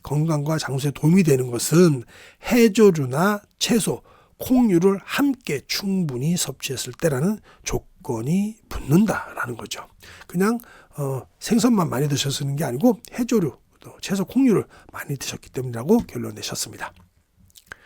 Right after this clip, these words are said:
자, 그러면 우리 곤도 마사지 교수님이 장수촌과 단명전의 조건을 정리했거든요. 한번 보도록 하겠습니다. 어느 곳에서 장수가 되고 어느 곳에는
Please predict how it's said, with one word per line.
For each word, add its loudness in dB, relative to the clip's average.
자, 0
그러면 2
우리 2
곤도 2
마사지 2
교수님이 0
장수촌과 -2
단명전의 4
조건을 4
정리했거든요. -2
한번 -6
보도록 -4
하겠습니다. -10
어느 4
곳에서 4
장수가 -2
되고 -2
어느 0
곳에는 0